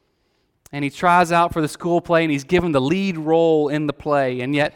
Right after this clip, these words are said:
Neil's father will have nothing to do with it. Acting is silly, it's a waste of time,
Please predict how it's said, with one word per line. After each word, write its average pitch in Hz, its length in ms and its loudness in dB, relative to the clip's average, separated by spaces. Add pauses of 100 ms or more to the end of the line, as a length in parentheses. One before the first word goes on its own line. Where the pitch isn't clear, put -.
(280)
Neil's 196 380 2
father 185 360 4
will 160 80 2
have 143 140 4
nothing 190 440 0
to 175 60 -2
do 156 160 0
with 131 200 -4
it. 113 160 -14 (440)
Acting 156 380 -4
is 113 100 -8
silly, 214 540 0
it's 139 140 -6
a 135 80 -8
waste 151 340 -4
of - 160 -18
time, 180 680 -4